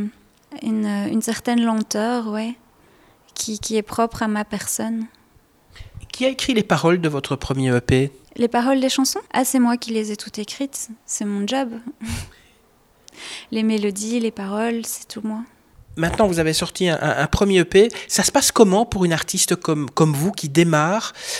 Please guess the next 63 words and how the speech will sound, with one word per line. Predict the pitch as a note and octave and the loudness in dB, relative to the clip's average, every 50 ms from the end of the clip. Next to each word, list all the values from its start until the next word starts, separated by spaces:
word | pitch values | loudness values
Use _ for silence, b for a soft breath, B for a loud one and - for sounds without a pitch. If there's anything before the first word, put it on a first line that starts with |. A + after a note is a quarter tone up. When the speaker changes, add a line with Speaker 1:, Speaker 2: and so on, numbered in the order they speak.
| B B | B B
Speaker 2:
Euh, | - D3 D3 D3 D3 C3+ C#3+ D3 C#3+ C3 A#2+ - | 4 6 8 8 8 6 4 0 -2 -4 -2 2
c'est | - - F3+ E3 | 4 4 4 4
difficile | F#3 G#3 - A3+ G3+ - - B3+ C#4 D4 | 0 0 0 0 0 2 2 2 2 2
un | C#4 A#3+ | 0 0
peu | - - A3 A#3+ B3 A3 | 0 -2 -2 0 0 0
de, | G#3 G#3 G3 G3 F#3+ F#3+ F#3+ F#3 F#3 F3+ E3+ - | 2 2 2 4 2 2 2 2 0 0 -2 -2
dans | C#3+ D3+ D3+ D3 D#3+ | 0 0 2 4 4
un | D#3 | 4
monde | E3 F3+ F#3+ F#3 D#3+ D#3 | 6 6 6 4 4 2
où, | D#3 D#3 D3+ D3+ D3 D3 - - | -2 -2 -2 -4 -6 -8 -12 -14
qui, | - - - | -16 -14 -14
qui | - - D3+ D3 D3+ | -12 -10 -6 -4 -4
est | C#3+ | 2
dominé | C#3 E3+ E3 F3+ F3+ F#3 F3+ | 2 4 6 6 6 6 4
par | F3+ D#3+ D3+ | 4 0 0
la | D3+ - | -2 -2
pop | - - D#3+ - - | 0 -2 -2 0 -2
en | E3 | -4
radio, | D3+ D#3 D#3+ D#3+ F#3 A3 B3+ B3 B B B B | -2 -2 -2 -2 -2 -2 -4 -4 B B B B
c'est | - - F3+ | -6 -2 -2
difficile | G#3 A3 - G#3 - - A#3 B3+ B3+ | -2 0 0 0 0 0 0 -2 -2
de | A#3+ | -2
vous | A3+ G#3 | -2 -2
faire, | - - G3+ G3 G3 F#3+ F#3+ | -2 0 0 2 2 2 2
euh, | F3+ F3 E3+ E3+ B B B B B B - | 0 0 0 -2 B B B B B B -10
euh, | - E3+ | -8 -6
je | C#3+ - | -4 -4
veux | - D3 | -4 -2
dire, | D3+ E3 F3 D#3 E3 | -2 -2 -2 -2 0
euh, | C3 B2+ A2+ - | 0 0 0 0
admettre | - D3+ D3 D#3+ E3+ E3 - - D#3 | 0 -2 0 -2 -2 -2 -2 -4 -2
dans | D3+ C#3+ | -2 0
les | C#3+ D3 | 0 0
médias, | D3+ E3+ F3 D#3 D#3+ F3 F3+ F3+ F3 | 0 -2 -2 -2 -2 -2 -2 -2 -2
de | E3 | -4
passer | - D#3 - - - | -6 -6 -6 -4 -2
à | D3 | -2
la | D3 C#3+ | -4 -4
T | - - F3 | -2 -2 -2
V, | E3+ E3 F3 F3 F3 E3+ | 0 0 -2 -4 -4 -4
de | E3 | -6
passer | - - C#3+ - - D3+ | -8 -8 -8 -8 -6 -6
dans | D3+ D3 | -4 -4
les | D3 C#3+ | -4 -4
journaux, | C#3 D#3+ D#3 E3 E3+ E3+ E3 E3+ E3+ | -4 -4 -4 -4 -2 -2 -2 -2 -2
de, | D#3 C3+ B B B B B | -4 -6 B B B B B
d'avoir | - C3+ D#3 D3+ D3 D3 | -6 -4 -4 -4 -4 -6
des | D3 | -6
concerts. | - - D#3 D3+ - - E3 D#3+ E3 E3 - | -4 -4 -4 -2 -2 0 0 0 0 0 -2
Ça, | - E3+ | -2 -2
ça | - - G3 F3 | -2 -2 -2 -2
se | - | 0
passe | - G3 - | -2 0 0
un | G#3+ G3+ | -2 -2
petit | - G3+ | -4 -4
peu | - A3+ A3 | -4 -4 -2
comment ? | - - D#3 D3 C#3+ D#3 E3+ - - b b b b - - | 0 0 0 0 -2 -2 -4 -8 -14 b b b b -18 -12
Speaker 1:
Ce | - - | -10 -6
qui | - C4 | -2 0
est | B3 A#3+ | -2 0
compliqué, | B3 B3+ B3+ B3 - B3 B3 - D4 D4 D4 | 2 0 0 0 0 -4 -2 0 2 2 2
c'est | C#4+ - B3 A#3+ | 2 0 -2 -4
que | - A3+ A3+ A#3 A3+ | -2 -4 -2 -2 -2